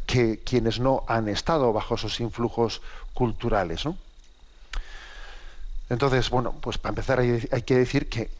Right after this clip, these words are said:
que sí que existen, ¿eh? que existe una, eh, a veces una vivencia, ¿no? de nuestra propia identidad, pues, pues, pues no fácil, no, no es, no es tan sencillo, ¿no?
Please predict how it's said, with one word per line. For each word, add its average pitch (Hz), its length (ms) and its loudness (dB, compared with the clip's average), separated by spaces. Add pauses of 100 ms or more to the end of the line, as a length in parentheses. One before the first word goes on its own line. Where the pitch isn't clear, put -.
(120)
que 104 140 -4
sí - 160 -2
que - 180 -2
existen, 113 720 0
¿eh? 131 280 -4
que - 100 -10
existe - 440 -2
una, 113 480 2 (1200)
eh, 107 180 0 (220)
a 117 80 0
veces 120 280 2
una 120 320 2 (440)
vivencia, 123 720 0
¿no? 135 160 2
de 117 120 4
nuestra 107 300 0
propia 120 560 2
identidad, 120 640 2 (340)
pues, 120 160 -2
pues, 101 260 -6 (1000)
pues 110 180 -2
no 156 140 4
fácil, 123 500 -2 (840)
no, 113 260 -10
no 117 140 -2
es, - 180 -2
no 120 120 0
es 117 100 -2
tan 120 160 2
sencillo, 117 560 2
¿no? 143 200 0